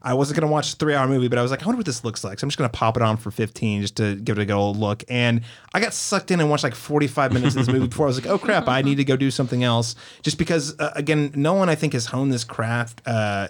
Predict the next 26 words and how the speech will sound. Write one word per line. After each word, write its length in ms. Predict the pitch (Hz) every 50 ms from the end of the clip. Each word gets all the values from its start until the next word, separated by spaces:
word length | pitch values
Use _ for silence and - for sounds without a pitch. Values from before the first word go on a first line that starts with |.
| - -
of, 180 | 107 101 104 - _ -
especially 340 | - - 135 139 - 226 220
in 80 | 190
the 120 | 147 - -
editing 300 | 123 135 156 185 190 180
room, 360 | 180 202 202 208 208 208 - - - - - -
in 100 | 135 127
terms 180 | - 156 143
of 60 | 135
how 160 | 123 131 139 143
he 100 | 143 135
paces 640 | 117 - - 127 135 135 - - 143 135 135 123
these 180 | 123 113 113 113
very 180 | 131 127 123 117
nonlinear 580 | 117 117 117 120 123 123 123 123 127 120 110
stories 560 | 110 - - - 117 117 120 120 123 127 123
so 120 | 117 - 131
that 80 | 120 117
you're 100 | 127 123
just 240 | 123 120 117 - -
captivated 760 | - - 139 135 - - 131 113 117 110 110 107 104 113 117 - - - - -
and 100 | 120 117
grabbed 300 | 110 127 123 123 120 117
from 220 | 120 120 117 117 113
minute 240 | 127 120 120 113 110
one. 360 | 113 117 117 120 120 123 117